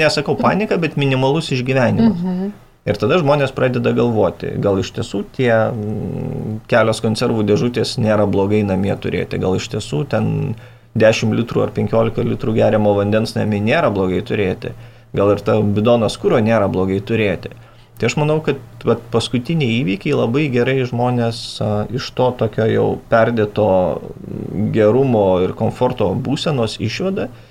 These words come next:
Speaker 1: ir jie patys pradeda galvot, kas būtų, jeigu, ir labai, deja, bet dažnai būna, kad ne, jeigu iš tiesų tai nutinka.
Speaker 2: Tai pasiruošimas nėra kažkoksai, čia nerodo, kad tu esi blogas žmogus ar
Speaker 1: Tik-,
Speaker 2: dar kažkas.
Speaker 1: ti-, tikrai ne,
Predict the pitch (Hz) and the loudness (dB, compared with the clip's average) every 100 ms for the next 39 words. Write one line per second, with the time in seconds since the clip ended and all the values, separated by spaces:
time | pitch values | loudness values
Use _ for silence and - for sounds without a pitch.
0 | - - 123 - 135 131 120 - 110 107 | -10 0 0 2 0 0 -4 -2 0 0
1 | 107 104 107 104 123 - - - - 127 | 0 0 0 2 0 -4 -12 -10 0 0
2 | 127 139 120 139 135 110 101 98 104 139 | 0 -2 -2 0 -2 0 0 0 0 -2
3 | 202 - - _ _ 117 120 117 107 113 | -4 -8 -20 _ _ -4 -2 0 0 2
4 | 135 110 107 110 113 107 - 107 101 113 | 0 2 2 2 2 0 -2 -2 0 0
5 | 110 110 104 98 - 110 - 104 104 120 | 0 -2 -2 -4 -2 -2 0 0 0 0
6 | 131 120 - 110 - 120 101 98 - 104 | 0 -2 -2 -4 -2 -4 -2 -4 -4 -4
7 | 139 - - - - _ - _ _ _ | -6 -8 -14 -20 -20 _ -20 _ _ _
8 | - 226 202 - 220 226 208 202 254 233 | 0 2 2 -2 0 2 2 2 0 0
9 | 202 - 202 185 185 180 151 - 180 - | 0 -2 2 4 2 0 -6 -4 -4 -4
10 | - 147 131 127 - 147 139 139 - - | -2 0 0 -4 -4 -2 -2 -4 -14 -20
11 | - - 165 175 175 165 156 165 151 160 | -20 -10 0 2 4 2 0 0 -2 0
12 | 185 175 - 160 147 151 143 147 156 226 | -2 -4 -2 2 2 0 -4 -4 0 2
13 | 247 208 - 190 190 190 107 202 123 110 | 2 4 4 2 0 -2 0 0 0 0
14 | 123 123 113 | 2 4 2